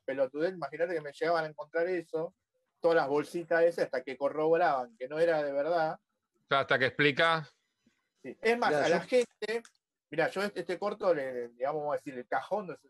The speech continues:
Speaker 1: donde se filma todo, este, es un cajón, obviamente, tipo de, de Tomuer, <laughs> vamos a decirlo, pero hecho a
Speaker 2: Sí.
Speaker 1: medida, para, para que pueda entrar la cámara y todo. Eh, tuvimos que avisarle a todos los vecinos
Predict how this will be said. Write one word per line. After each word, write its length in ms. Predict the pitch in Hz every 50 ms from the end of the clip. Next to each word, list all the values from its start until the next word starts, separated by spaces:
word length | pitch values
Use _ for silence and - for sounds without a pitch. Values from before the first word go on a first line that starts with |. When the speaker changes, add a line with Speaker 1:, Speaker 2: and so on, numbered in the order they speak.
| _ 117
Speaker 1:
donde 180 | 120 123 117
se 120 | - _ _
filma 280 | - 151 151 147 139 -
todo, 480 | - 180 180 156 151 151 156 170 185 _ _ _ _ _ _ _ _ _ _ _ _ _ _ _
este, 560 | - 107 107 104 101 98 101 101 101 104 110
es 100 | 104 - -
un 120 | 131 123
cajón, 420 | - 127 113 - 151 151 143 135 127
obviamente, 500 | 123 123 127 127 123 131 139 135 - 113
tipo 280 | - 135 127 131 120 110
de, 220 | 107 104 101 101 _ _ _ _ _
de 100 | - 123
Tomuer, 440 | - 156 156 175 214 208 208 202 165
<laughs> 20 |
vamos 200 | 151 156 160 151
a 20 | 139
decirlo, 340 | 135 - 170 160 147 - _ _ _ _ _
pero 160 | - 117 123 151
hecho 160 | 151 - 165
a 40 | 143
Speaker 2:
Sí. 80 | 151 160
Speaker 1:
medida, 600 | - 127 117 104 202 196 196 196 202 226 220 - _ -
para, 200 | 110 110 113 110
para 220 | - 113 113 113
que 100 | - 113
pueda 180 | 107 - 135 135
entrar 200 | 131 131 135 139
la 100 | 131 131
cámara 300 | 147 151 151 151 151 147
y 40 | 147
todo. 400 | - 180 180 180 190 208 220 220 _ _ _ _ _ _ -
Eh, 960 | 131 131 127 127 123 120 117 117 113 113 110 110 107 107 104 101 101 - _ _ _ _ -
tuvimos 280 | - 180 202 190 170
que 80 | - 156
avisarle 340 | 151 151 151 - 190 190 180
a 80 | 170
todos 140 | 170 214 208
los 120 | 196 180 170
vecinos 540 | 170 165 - - 226 208 190 196 202 214